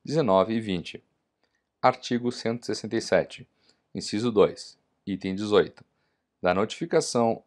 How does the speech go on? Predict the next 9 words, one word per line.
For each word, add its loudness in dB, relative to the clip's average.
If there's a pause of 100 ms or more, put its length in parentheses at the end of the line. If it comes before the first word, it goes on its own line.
(160)
para 4
parcelamento, 0
edificação -4
ou -2
utilização -4 (360)
compulsória 2
de -6
imóvel 2
urbano. 2